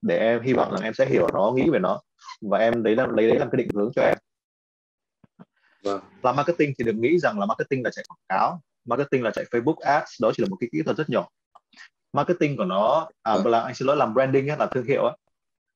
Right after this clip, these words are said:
Speaker 1: Thương hiệu là gì? Thương hiệu nó chỉ đơn giản như này. Đây là cái câu mà anh học được từ, ờ, ông, ờ, ông chủ của Amazon. Một cái, cái, cái định nghĩa rất hay, đấy là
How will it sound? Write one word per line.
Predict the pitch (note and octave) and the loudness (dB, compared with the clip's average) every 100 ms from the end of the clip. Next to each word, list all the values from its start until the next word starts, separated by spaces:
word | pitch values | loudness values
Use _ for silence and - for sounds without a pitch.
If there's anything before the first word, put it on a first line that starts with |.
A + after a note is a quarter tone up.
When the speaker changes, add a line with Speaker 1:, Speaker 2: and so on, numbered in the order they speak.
| _ _ _ _ _ _ _ _ _ _ _ _ _ | _ _ _ _ _ _ _ _ _ _ _ _ _
Speaker 1:
Thương | - D#3 | 0 2
hiệu | D3 | 2
là | G#2 | 2
gì? | G#2 G2+ | 0 0
Thương | C#3 | -2
hiệu | C3+ - - _ - | 0 -2 -4 _ -4
nó | C#3+ | -2
chỉ | - | 0
đơn | A#2+ | 0
giản | A#2 - | 0 -2
như | A2+ | -2
này. | G#2+ - _ _ _ _ _ _ _ _ _ _ _ _ _ _ _ - | -4 -4 _ _ _ _ _ _ _ _ _ _ _ _ _ _ _ -4
Đây | C3+ C#3+ | 2 4
là | B2 A2+ | 2 0
cái | A#2 | 0
câu | C#3+ C#3 | 2 4
mà | A#2 | 2
anh | A#2+ | 0
học | A#2+ G#2+ | -2 -2
được | G2 - | -4 -2
từ, | G#2 G2 | 0 2
ờ, | F#2+ F#2 F2+ F2+ - | 2 0 0 -2 -4
ông, | - A#2+ A#2+ A#2 | -4 -4 -2 -4
ờ, | A#2 A2+ A2+ | -2 -2 -2
ông | A#2 A#2 | -4 -2
chủ | G#2+ - | -2 0
của | |
Amazon. | G2+ A2 A2 A#2+ A2 - _ _ _ _ - - _ _ _ _ _ _ _ _ _ _ _ _ | -2 -2 0 0 -2 -10 _ _ _ _ -10 -10 _ _ _ _ _ _ _ _ _ _ _ _
Một | G#2 | -4
cái, | B2+ B2+ | -2 -2
cái, | C3+ | -2
cái | C#3+ | 0
định | - | 0
nghĩa | A2+ C3 | 0 0
rất | D3 | 0
hay, | C3 A#2 | -2 -2
đấy | A2+ | -2
là | G2 | -2